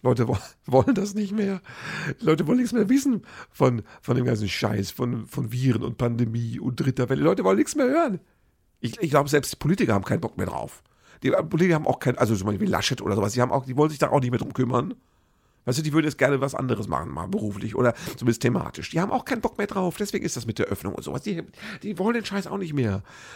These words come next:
Ja? Viele haben einfach jetzt die Schnauze voll und blenden das Thema aus.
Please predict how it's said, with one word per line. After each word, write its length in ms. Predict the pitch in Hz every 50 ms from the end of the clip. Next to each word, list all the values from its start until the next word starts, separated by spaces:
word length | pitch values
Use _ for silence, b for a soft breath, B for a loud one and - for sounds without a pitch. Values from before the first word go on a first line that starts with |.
| B B
Ja? 140 | 135 165 - _ _
Viele 300 | - - 233 254 247 220
haben 100 | 185 185
einfach 200 | - 175 - -
jetzt 540 | 143 151 165 - - - - - - _ -
die 80 | 165 151
Schnauze 380 | 135 156 170 151 165 - 156
voll 220 | 120 - 156 180 185
und 220 | - 160 139 - - - 71 67 - _ _ _ _ -
blenden 260 | - 135 143 175 131
das 120 | 135 135 -
Thema 320 | - 120 127 123 113 104
aus. 320 | - 101 120 135 120 98